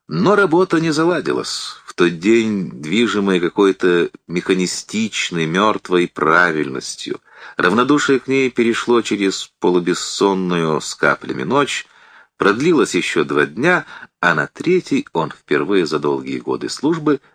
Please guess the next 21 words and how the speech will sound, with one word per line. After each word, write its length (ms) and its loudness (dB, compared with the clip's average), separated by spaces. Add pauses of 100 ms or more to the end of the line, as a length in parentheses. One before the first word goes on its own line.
решился 920 -2
записать 800 -4
в 120 -16
дневнике: 800 -6 (1120)
«Дела 400 2
министерства 920 0
веду 600 0 (500)
порядочно, 880 0 (360)
но 520 -2
с 180 -10
отвращением». 1300 -4 (1900)
Заезжал 600 2
к 80 -20
нему 220 2
Тимошов 840 0
с 40 -8
заключительными 760 0
речами 520 2
Бардина 640 0
и 180 -4
Алексеева. 840 -2